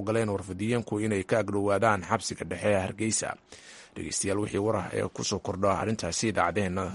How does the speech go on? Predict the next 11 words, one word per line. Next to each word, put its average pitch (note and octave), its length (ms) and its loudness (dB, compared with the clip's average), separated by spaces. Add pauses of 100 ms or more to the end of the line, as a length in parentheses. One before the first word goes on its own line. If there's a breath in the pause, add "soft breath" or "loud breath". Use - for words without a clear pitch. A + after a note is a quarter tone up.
dambe G2+ 420 2
ayaad F#2 360 -2 (160)
kaga G#2 220 -2
bogan A2 260 0
doontaan. A2 380 0
Sidoo C#3 220 4
kalena G2 300 0
boggeena F#2 320 -2
V F#2+ 180 -2
O F#2+ 80 0
A, F#2+ 140 0